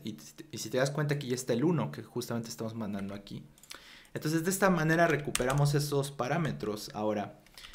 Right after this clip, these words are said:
para no hacer, digamos, todo aquí el código en el controlador, lo que yo te recomiendo, y esto obviamente te va a servir para que reutilices este código con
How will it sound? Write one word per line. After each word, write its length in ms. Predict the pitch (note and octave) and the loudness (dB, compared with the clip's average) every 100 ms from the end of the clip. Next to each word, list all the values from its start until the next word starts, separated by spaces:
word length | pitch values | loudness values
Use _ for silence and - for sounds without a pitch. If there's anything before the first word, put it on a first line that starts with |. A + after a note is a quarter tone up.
| - - | -10 0
para 240 | C#3 D#3 | 2 4
no 320 | E3+ F#3 A3 | 4 6 6
hacer, 380 | G#3+ G3+ - F#3 | 6 6 4 6
digamos, 420 | F3+ F3+ F3+ - | 6 4 2 0
todo 240 | - E3 D#3+ | 2 4 4
aquí 420 | D#3 D3+ D#3 D3+ | 0 -4 -4 0
el 200 | A#2 G#2+ | 0 0
código 460 | - C#3 C3+ C3 A2 | 0 4 4 2 0
en 60 | G#2 | -2
el 100 | G2 | -2
controlador, 920 | G#2+ G#2 A#2 A2+ B2 D3+ D#3 D3+ - | -4 -2 0 2 4 4 4 0 -2
lo 200 | A2 G#2 | -2 -2
que 120 | B2+ | 0
yo 100 | C#3+ | 0
te 100 | D3+ | 2
recomiendo, 760 | B2 - G2+ G#2+ A#2+ B2+ C3 C3 | 0 -2 -4 -2 -2 -2 -2 -2
y 100 | A2 | -2
esto 220 | A#2 B2 | -2 -2
obviamente 280 | B2 A2+ A#2 | -2 -2 -4
te 140 | A2 | -2
va 60 | A2 | -2
a 20 | |
servir 260 | A2 A2+ A2+ | -2 -4 -4
para 160 | G2 | -8
que 120 | - | -10
reutilices 640 | - G#2 G#2 G#2 C3 D3 A#2+ | -10 -10 -8 -6 -4 -4 -4
este 260 | A#2 A2+ | -4 -6
código 420 | - A2 A2 G2 - | -2 0 0 0 -4
con 220 | - | -10